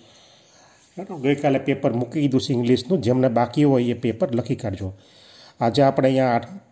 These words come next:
છઠ્ઠો પાઠ રિવિઝનનો પૂરો કરીએ છીએ. કાલથી બે પાઠ, પાંચમો બે દિવસ ચાલશે, એના પણ એક્સ્ટ્રા જ આપી દઈશ. એટલે બધું કમ્પ્લીટ કરી દેજો. અને આ છ એ છપ્પનનું રિવિઝન કરી નાખું, બે કઈ, ત્રણ, પછી ફરી પાછું વ્યાકરણનું રા-, વ્યાકરણનું રિવિઝન કરીશ. ઓકે?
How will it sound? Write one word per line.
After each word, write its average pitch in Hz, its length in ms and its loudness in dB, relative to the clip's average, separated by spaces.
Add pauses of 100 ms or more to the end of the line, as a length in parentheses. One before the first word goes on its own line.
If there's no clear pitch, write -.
(340)
છઠ્ઠો 143 220 2
પાઠ 123 280 0
રિવિઝનનો 117 420 2
પૂરો 131 260 2
કરીએ 151 280 2
છીએ. - 160 -4
કાલથી 120 360 -2
બે 120 180 0
પાઠ, 117 320 -4 (460)
પાંચમો 131 520 0 (560)
બે 123 140 2
દિવસ 117 300 2
ચાલશે, 104 380 -2
એના 120 180 0
પણ - 160 -2
એક્સ્ટ્રા 123 360 0
જ 110 80 0
આપી 113 180 -2
દઈશ. 101 280 -8
એટલે 120 140 -8
બધું 120 200 -2
કમ્પ્લીટ 117 340 -4
કરી 131 160 0
દેજો. 131 280 4 (680)
અને 117 100 -4
આ 113 180 -2
છ 104 180 -8
એ 135 120 4 (120)
છપ્પનનું 139 280 2
રિવિઝન 135 260 4
કરી 139 200 0
નાખું, 151 340 4
બે 131 120 2
કઈ, 143 180 2
ત્રણ, 123 180 0
પછી 123 240 -2
ફરી 131 220 0
પાછું 123 200 -2
વ્યાકરણનું 113 520 0
રા-, 110 300 -4 (680)
વ્યાકરણનું 120 440 0
રિવિઝન 107 320 0
કરીશ. 101 440 -10
ઓકે? 226 240 0